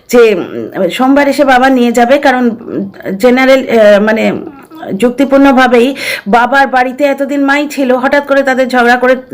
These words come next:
ঝ-, ঝগড়া হয়ে আলাদা হয়ে গেছে। তো বাবার বাড়ির কাছে স্কুলটা, স্কুলটা বাবার বাড়ির কাছে,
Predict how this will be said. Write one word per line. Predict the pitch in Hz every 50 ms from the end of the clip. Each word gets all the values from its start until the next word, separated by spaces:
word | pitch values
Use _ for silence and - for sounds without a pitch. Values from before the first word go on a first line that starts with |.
| 196
ঝ-, | 196 - - - 202 196
ঝগড়া | 196 233 226 220 240
হয়ে | 254 254 254 247
আলাদা | 240 254 262 254 262
হয়ে | 254 240 214
গেছে। | 214 214 208 - 214 208 - - - - - - _
তো | - 233 214
বাবার | 190 233 240 247 240 277 269 247
বাড়ির | 254 269 269 269 262
কাছে | 269 285 269 269 277 269 269
স্কুলটা, | 262 - - 262 247 226 202 214 214 - - _ _ _ _ _ -
স্কুলটা | - - - 247 269 269 269 277 262
বাবার | 254 247 247 254 262 247
বাড়ির | 262 254 254 254 247
কাছে, | 247 220 214 - 214